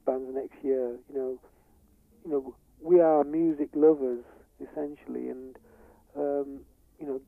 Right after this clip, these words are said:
to give musicians the opportunity to do what they want is, uh, you know,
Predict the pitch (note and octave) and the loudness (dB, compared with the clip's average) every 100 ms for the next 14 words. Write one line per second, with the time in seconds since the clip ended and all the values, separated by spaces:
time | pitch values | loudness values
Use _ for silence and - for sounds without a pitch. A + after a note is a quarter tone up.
0 | - - E3 C#3+ D#3 D3 D3+ - C#3+ C#3 | -16 2 2 2 -2 -2 -4 -6 -10 -2
1 | C#3 C3+ - - D#3 D3 C3+ - - - | 2 2 0 -8 -8 -6 -8 -8 -8 2
2 | D3+ C3+ C3+ - D3 C#3 C3 D3 B2+ A2 | 2 4 0 0 2 2 4 4 2 -4
3 | _ _ _ _ - D3+ D3 C#3+ - - | _ _ _ _ -6 -4 -4 -6 -20 -12
4 | D#3 - _ _ E3 C#3+ B2+ | -10 -10 _ _ -10 -8 -8